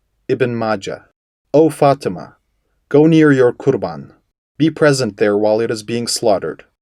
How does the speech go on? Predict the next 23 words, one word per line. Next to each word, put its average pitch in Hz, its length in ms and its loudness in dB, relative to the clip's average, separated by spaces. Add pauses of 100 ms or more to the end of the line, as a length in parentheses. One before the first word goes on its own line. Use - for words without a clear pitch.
(160)
With 123 140 -2
its 123 180 -2
first 156 400 0
drop 143 300 2
of 123 160 -4
blood 120 280 4
that 107 200 0
falls 120 320 2
to 123 100 -8
the 104 60 -12
ground, 113 520 -6 (380)
your 120 140 0
past 151 420 -2
sins 104 360 -4
become 107 300 -8
forgiven. 104 680 -6 (600)
Ibn 135 280 -2
Hibban. 104 560 -6 (600)
On 127 180 -2
the 139 80 -6
day 147 180 2
of 180 100 0
resurrection, 143 840 0